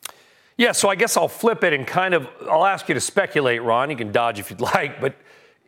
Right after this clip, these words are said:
if, if they had not, if N Y C B had not bought those assets, if they were still below hu-, a one hundred billion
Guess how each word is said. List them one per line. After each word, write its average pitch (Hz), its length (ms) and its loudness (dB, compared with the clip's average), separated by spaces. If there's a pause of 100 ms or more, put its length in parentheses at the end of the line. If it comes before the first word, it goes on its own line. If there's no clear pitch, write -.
(200)
if, - 420 0
if 226 200 0
they 208 160 2
had 165 200 0
not, 175 300 0
if 143 100 -6
N 190 140 2
Y 254 120 2
C 196 160 -4
B 180 100 0
had 147 140 0
not 135 420 0
bought 113 180 0
those 95 200 -6
assets, 80 440 -4
if 107 80 -10
they 175 80 2
were 185 100 -2
still 240 320 2
below 151 720 2 (300)
hu-, 165 300 0
a 147 80 -2
one 147 260 0
hundred 143 440 -2
billion 113 480 0